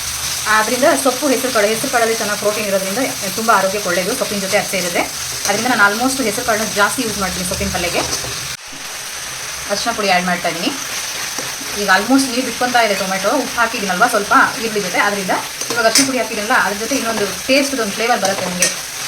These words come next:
ಆ, ಒಗ್ಗರಣೆಗೆ ಒಂದು ಫ್ಲೇವರ್ ಬರುತ್ತಲ್ಲ, ಅದು ಬರ್ತಾ ಇದೆ. ಆ ಟೈಮಲ್ಲಿ ನಾನು ಬಂದು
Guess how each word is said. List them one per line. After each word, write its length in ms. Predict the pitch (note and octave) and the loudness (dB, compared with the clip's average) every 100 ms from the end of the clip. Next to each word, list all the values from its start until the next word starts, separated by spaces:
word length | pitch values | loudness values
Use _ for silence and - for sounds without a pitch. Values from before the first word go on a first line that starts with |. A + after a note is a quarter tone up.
| G3 | 0
ಆ, 40 | F#3 F3 - - G3 | 2 0 -4 -2 0
ಒಗ್ಗರಣೆಗೆ 360 | G3 A#3 A3 F#3+ | 2 2 0 -2
ಒಂದು 100 | G3 | 0
ಫ್ಲೇವರ್ 200 | G#3 G3+ | 2 2
ಬರುತ್ತಲ್ಲ, 240 | F#3 F3+ F3+ | 0 0 0
ಅದು 80 | - F#3 | 0 -2
ಬರ್ತಾ 200 | F#3 G#3+ | 0 0
ಇದೆ. 100 | F3 D4 - - - F#3 | 2 -2 -4 -6 2 2
ಆ 20 | G#3+ | 4
ಟೈಮಲ್ಲಿ 280 | G#3 G#3 E4 - - - - | 2 2 -2 -4 -6 -8 -2
ನಾನು 140 | G#3 G3+ | 0 0
ಬಂದು 180 | F#3+ | 0